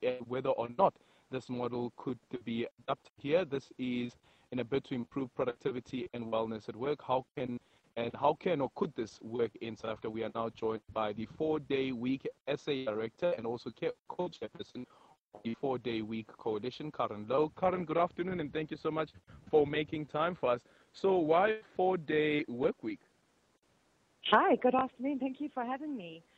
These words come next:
Speaker 2: Oh, why the four-day work week? Well, you're gonna start with a big question. The four-day work week really is because we can and we should. And, uh, South Africa needs something with scale and impact to challenge our current productivity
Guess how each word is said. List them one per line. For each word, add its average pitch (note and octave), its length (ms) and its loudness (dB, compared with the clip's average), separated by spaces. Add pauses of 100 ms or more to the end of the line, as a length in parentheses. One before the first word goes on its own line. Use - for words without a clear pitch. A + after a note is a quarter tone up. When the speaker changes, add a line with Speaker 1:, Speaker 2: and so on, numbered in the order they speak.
(340)
Speaker 2:
Oh, C#4+ 320 0
why C4+ 280 -4
the D4+ 80 -8
four-day D4+ 340 -4
work C#4+ 260 -8
week? A3 160 -10
Well, G#3 120 -6
you're A3+ 180 -8
gonna B3 160 -10
start B3+ 260 -4
with A#3 120 -4
a - 20 -6
big B3+ 180 0
question. E3 680 -2
The A3 120 4
four-day D4+ 340 10
work B3+ 320 4
week B3 160 -8
really A#3+ 380 -4
is A#3 140 -10
because A#3+ 320 -4
we A3+ 120 -6
can G#3 400 -2
and G#3 100 -6
we G3 160 -8 (160)
should. A#3 240 0 (640)
And, G#3 300 0
uh, G#3+ 220 4 (100)
South A3 120 0
Africa A#3+ 380 -2
needs A3+ 300 -2 (100)
something A3 340 -2
with G3+ 120 -4 (120)
scale G#3 280 10
and G3+ 120 6
impact G3 520 2 (240)
to G3 240 2 (100)
challenge G3+ 400 2
our G3 320 0 (100)
current A#3 280 -2 (100)
productivity F3 960 -6